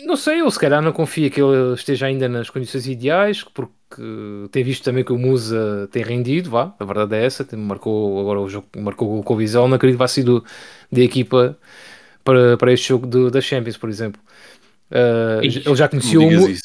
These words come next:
Speaker 1: não, porque ele já conhecia, o Musa, já era da equipa do ano passado, ele já conhece o Musa.
Speaker 2: Sim,
Speaker 1: Ah,
Speaker 2: sim.
Speaker 1: provável, tenho a certeza absoluta que o Musa deve ser dos que mais trabalha naquela equipa. Ah, e o Arthur Cabral acabou de chegar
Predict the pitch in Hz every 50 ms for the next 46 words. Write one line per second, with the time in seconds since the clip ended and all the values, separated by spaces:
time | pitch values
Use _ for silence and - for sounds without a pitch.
0 | - - 269 339 349 - - - 170 139 175 175 - 190 156 - - 165 160 180
1 | 190 214 185 202 208 208 185 160 165 151 - 170 143 147 135 147 143 131 143 127
2 | - - 107 101 110 117 143 165 151 - 151 151 165 160 - 147 139 127 123 113
3 | 107 98 98 95 98 - - - - 120 117 113 110 110 107 - - - 151 151
4 | 160 180 175 - - - 196 202 185 143 - - - - 190 185 170 - - -
5 | 92 208 190 - 180 180 185 170 170 160 170 160 - - 165 147 139 139 - -
6 | _ _ 143 139 127 127 131 147 147 - - - 123 123 139 143 139 131 127 120
7 | - 139 139 135 135 127 - 127 110 92 98 98 - _ _ _ _ _ _ _
8 | _ _ _ _ _ _ _ _ - 127 127 127 123 123 120 117 117 117 113 113
9 | 113 113 110 107 107 107 110 117 - _ _ _ - - _ _ - 151 147 147
10 | 165 165 - 208 - 220 208 208 220 214 208 - 233 220 226 - - - 202 240
11 | 269 294